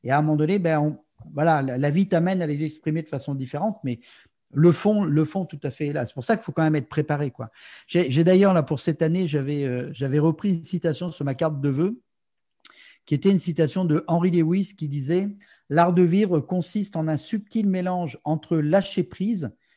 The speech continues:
et tenir bon. » Et pour moi, c'est exactement la, la philosophie dans laquelle je suis depuis un an.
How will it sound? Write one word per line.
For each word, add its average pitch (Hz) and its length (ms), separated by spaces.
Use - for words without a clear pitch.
et 156 180
tenir 196 380
bon. » 131 240
Et 139 60
pour 151 160
moi, 185 160
c'est 160 140
exactement 165 460
la, 139 280
la 135 120
philosophie 151 640
dans 147 120
laquelle 127 260
je 123 100
suis 123 180
depuis 123 160
un 113 120
an. 101 100